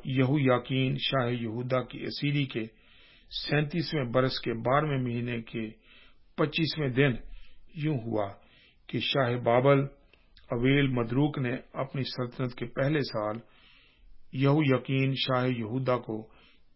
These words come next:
قید خانہ سے نکال کر سرفراز کیا، اور اس کے ساتھ مہربانی سے باتیں کی، اور اس کی کرسی ان سب بادشاہوں کی کرسیوں سے،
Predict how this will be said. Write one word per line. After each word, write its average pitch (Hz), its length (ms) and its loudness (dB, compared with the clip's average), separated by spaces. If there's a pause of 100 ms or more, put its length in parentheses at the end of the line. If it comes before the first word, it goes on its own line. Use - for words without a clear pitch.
(240)
قید 139 260 4
خانہ 127 240 -2
سے 120 180 -4
نکال 113 380 -2
کر 110 160 -8
سرفراز 110 600 -6
کیا، 131 260 -10 (960)
اور 135 120 4
اس 139 140 2
کے 143 100 2
ساتھ 156 440 6
مہربانی 135 500 2
سے 139 160 -2
باتیں 123 400 0
کی، 120 200 -6 (840)
اور 135 140 6
اس 143 160 -2
کی 143 140 -4
کرسی 160 520 2 (120)
ان 143 120 -2
سب 160 340 4 (540)
بادشاہوں 135 640 4
کی 135 140 -4
کرسیوں 135 420 0
سے، 110 260 -4